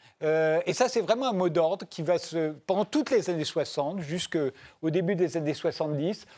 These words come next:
on le voit avec cette publicité pour ce, ce vélomoteur. Euh, au fond, vous venez de le dire, dans, pendant la guerre de quatorze, on va sacrifier sa vie, on va donner sa vie. Et là, ce qu'on nous, ce qu'on nous dit, c'est, au fond, faites votre vie.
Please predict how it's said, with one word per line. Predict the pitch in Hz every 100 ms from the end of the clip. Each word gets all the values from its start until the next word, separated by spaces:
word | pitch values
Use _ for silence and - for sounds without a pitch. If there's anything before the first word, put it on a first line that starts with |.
| -
on | 143
le | 139
voit | 170
avec | 160 135
cette | 160 131
publicité | 151 147 - 151 175 160
pour | 139 -
ce, | 139 123 113 -
ce | - 156
vélomoteur. | 160 156 147 139 170 180 220 202 - - - 156
Euh, | 156 151 151 151 151 147 147 143 139 - - _ _ _ _ _ -
au | 233
fond, | - 320 330 208 - - -
vous | 139 165
venez | 160 185
de |
le | 202
dire, | 220 269 175
dans, | 160 196
pendant | 185
la | 214
guerre | 214
de | 185
quatorze, | 170 190 226 -
on | 160
va | 165
sacrifier | 180 208 - 180 - 170
sa | 165 139
vie, | 135
on | 127
va | 156
donner | 156 233 196
sa | - 147
vie. | 123 127 - - -
Et | 175 240
là, | 214 262
ce | 262
qu'on | 240
nous, | 208 208
ce | 190 - 151 -
qu'on | 214
nous | 196
dit, | 226 302
c'est, | - 240 254
au | 202
fond, | 185 285 277
faites | - - 277 262 - 175
votre | 127 139 214 - -
vie. | 123 120 117